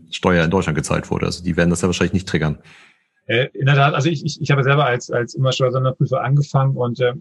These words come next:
Speaker 2: klar, man kann sich überlegen, ähm, ich als deutscher Betriebsprüfer habe ich einen Anreiz, ich habe dann im Worst Case sogar ein Minderergebnis, ja, wenn ich sage,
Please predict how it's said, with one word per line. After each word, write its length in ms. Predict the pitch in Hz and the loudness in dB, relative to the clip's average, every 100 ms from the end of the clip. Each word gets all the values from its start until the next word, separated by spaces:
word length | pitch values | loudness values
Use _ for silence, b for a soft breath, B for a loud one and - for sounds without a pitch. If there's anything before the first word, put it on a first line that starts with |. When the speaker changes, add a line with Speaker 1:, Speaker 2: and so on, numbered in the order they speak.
| - | -2
Speaker 2:
klar, 120 | 123 | 0
man 120 | 120 | 0
kann 140 | 127 | 0
sich 100 | 127 | 0
überlegen, 380 | 131 120 131 139 | -2 0 0 0
ähm, 340 | 123 120 120 - _ _ - | 0 -2 -2 -6 _ _ -6
ich 160 | 131 139 | 0 0
als 120 | 131 | 2
deutscher 320 | 135 135 123 _ _ _ - | 0 0 -2 _ _ _ -8
Betriebsprüfer 680 | 131 - 151 - 165 151 | -4 0 0 0 0 2
habe 140 | 131 131 | 0 0
ich 80 | |
einen 100 | - | -4
Anreiz, 600 | - 143 147 151 175 175 - | 0 2 4 2 2 -2 -8
ich 140 | 117 | -4
habe 80 | - | -2
dann 200 | 123 117 - | -2 -2 -4
im 100 | 110 | -2
Worst 240 | 123 139 | 0 0
Case 120 | 147 | -2
sogar 160 | 131 123 | 0 0
ein 60 | 117 | 4
Minderergebnis, 720 | 170 180 110 101 101 98 101 | 2 2 -2 -4 -6 -8 -6
ja, 180 | 110 135 | -4 -2
wenn 80 | 110 | -4
ich 100 | 110 | -2
sage, 340 | 113 113 117 | -2 0 -4